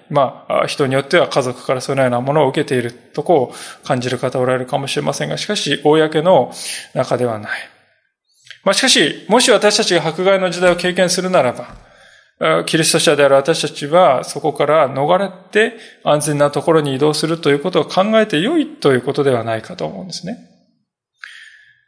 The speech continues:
実際初代教会の信徒たちは、まあ、あのサウロによってですね、引き起こされた迫害がこう激化した時にですね、もう、家に入って男も女も引きずり出して牢に入れたという、そういう状態。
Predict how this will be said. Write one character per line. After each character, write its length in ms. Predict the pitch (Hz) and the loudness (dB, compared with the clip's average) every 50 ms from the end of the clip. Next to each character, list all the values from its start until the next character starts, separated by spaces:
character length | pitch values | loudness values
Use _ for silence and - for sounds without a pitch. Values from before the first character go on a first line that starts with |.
| _ _ | _ _
実 240 | 190 185 - 247 220 | -2 2 4 4 4
際 0 | |
初 180 | 220 - 202 202 | 4 4 2 4
代 160 | 247 254 254 | 4 4 4
教 160 | 254 269 254 | 4 2 2
会 160 | 247 214 180 | 4 4 2
の 80 | 165 156 | 2 2
信 200 | - - 196 180 | 0 0 0 0
徒 120 | - 156 | 0 2
た 120 | 143 143 127 | 2 2 0
ち 180 | - - - | 0 -2 -2
は、 420 | 131 151 175 165 139 127 - - - | 2 4 4 6 4 4 0 -4 -6
ま 160 | 170 151 151 | 0 2 4
あ、 60 | 139 131 | 4 4
あ 60 | 135 | 2
の 100 | 143 143 | 0 -2
サ 240 | - - - 180 180 | -2 2 2 4 4
ウ 60 | 165 | 4
ロ 120 | 143 131 | 2 0
に 120 | 123 120 120 | -2 -2 -4
よ 80 | 120 | -6
っ 40 | 117 | -6
て 140 | 120 - 143 | -8 -8 -8
で 100 | 120 127 | -6 -6
す 140 | - - 139 | -6 -8 -8
ね、 60 | 123 | -8
引 40 | - | -8
き 60 | - - | -4 -2
起 140 | 147 135 | -2 0
こ 120 | 127 143 131 | 0 0 -2
さ 140 | - 147 127 | 0 -2 -2
れ 100 | 120 113 | -2 -2
た 260 | - 131 127 117 - - - - - - | -2 0 0 0 -2 -6 -14 -18 -14 -8
迫 280 | - 147 131 - 147 | -6 -4 0 2 2
害 180 | 135 139 131 123 | 4 4 2 2
が 100 | 131 120 | -2 -6
こ 140 | - - 120 | -10 -10 -10
う 40 | - | -4
激 320 | - 135 147 147 - - - | -2 0 0 0 0 0 0
化 140 | - 139 | 0 -2
し 120 | 117 - - | -2 -2 -4
た 140 | - 127 117 | -4 -6 -6
時 240 | - 123 - - | -8 -10 -12 -12
に 100 | 120 113 | -12 -12
で 80 | 110 120 | -12 -14
す 140 | 113 - 151 | -12 -8 -8
ね、 160 | 175 220 247 - - - - - - | -8 -8 -8 -10 -14 -14 -16 -14 -6
も 380 | - 175 175 170 147 139 127 - - - - - | 0 2 4 4 4 2 2 -2 -8 -16 -12 -6
う、 500 | - 85 165 165 165 160 165 160 160 160 | -2 0 2 4 4 4 4 4 2 2
家 200 | 160 165 180 175 | 2 2 2 2
に 80 | 156 135 | 0 0
入 160 | 139 151 143 | 0 0 0
っ 40 | 143 - | -2 -2
て 80 | - | 0
男 360 | 143 135 135 139 165 160 185 165 | 0 0 0 0 0 0 0 2
も 100 | 147 147 | 2 2
女 160 | 147 151 143 | 2 2 0
も 80 | 131 | 0
引 60 | - - | -2 -2
き 120 | - 151 | -2 -2
ず 140 | 147 165 156 | 0 2 2
り 100 | 156 156 | 4 4
出 80 | 160 | 2
し 80 | 147 - | 2 2
て 80 | - 135 | 0 2
牢 160 | 139 147 143 | 4 4 4
に 80 | 131 | 2
入 80 | 127 127 | 2 2
れ 100 | 127 123 | 2 2
た 140 | 123 135 123 | 2 0 -2
と 120 | - 131 | 0 0
い 120 | 120 117 117 | 0 0 2
う、 60 | 113 | 0
そ 240 | - - 165 190 214 | 0 2 2 2 2
う 60 | 220 | 4
い 220 | 202 190 185 180 160 | 4 6 6 6 6
う 40 | 180 - - - - - - 151 | 2 -2 -6 -8 -8 -6 -6 0
状 220 | 143 147 143 135 131 | 2 2 2 2 2
態。 200 | - 135 113 | -2 -4 -6